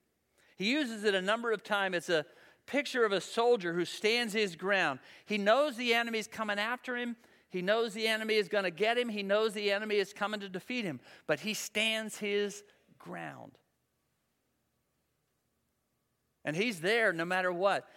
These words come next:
As a believer in Christ, you need to understand the enemy's gonna try to make you believe that you cannot make a difference in this crooked and perverse generation. So you might as well end up acting like it.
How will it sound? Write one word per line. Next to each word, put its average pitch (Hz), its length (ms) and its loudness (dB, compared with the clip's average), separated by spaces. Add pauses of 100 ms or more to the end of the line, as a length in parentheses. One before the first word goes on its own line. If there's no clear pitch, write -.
(140)
As 175 160 -2
a 190 60 4
believer 240 440 0
in 233 140 -4
Christ, 185 480 2 (180)
you 220 160 -2
need 262 220 2
to 220 100 2
understand 196 600 2
the 185 160 4
enemy's 269 320 0
gonna 233 200 0
try 220 240 0
to 233 80 -4
make 220 200 -2
you 226 100 -6
believe 202 380 -4
that 160 120 -4
you 214 220 -6
cannot 214 520 -4
make 180 240 -2
a 160 60 -2
difference 139 640 -8 (580)
in 165 200 -2
this 160 200 -2
crooked 214 400 -2
and 175 140 -6
perverse 165 380 -2
generation. 139 720 -4 (640)
So - 120 -6
you 151 140 -2
might 160 180 -2
as 160 100 -8
well 165 160 -6
end 147 180 -4
up 135 120 -4
acting 110 360 -10
like 95 300 -18
it. - 100 -20